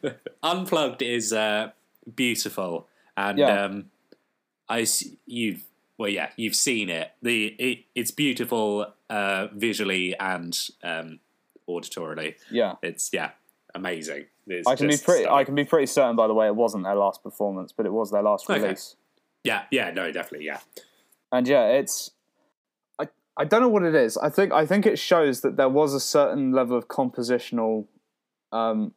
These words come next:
Speaker 1: skill at the heart of most all of their songs.
Speaker 2: Yeah.
Speaker 1: And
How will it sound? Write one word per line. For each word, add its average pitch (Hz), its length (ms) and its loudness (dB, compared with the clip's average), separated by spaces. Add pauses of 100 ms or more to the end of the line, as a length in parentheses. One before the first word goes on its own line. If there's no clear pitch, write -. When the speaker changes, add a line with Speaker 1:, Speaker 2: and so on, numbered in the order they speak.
(460)
Speaker 1:
skill 120 460 0
at 110 80 2
the 113 60 -4
heart 113 300 2
of 104 160 -10
most 117 640 0
all 113 160 2
of 101 80 -2
their 104 180 0
songs. 101 640 -6 (260)
Speaker 2:
Yeah. 101 280 -4 (600)
Speaker 1:
And 123 500 2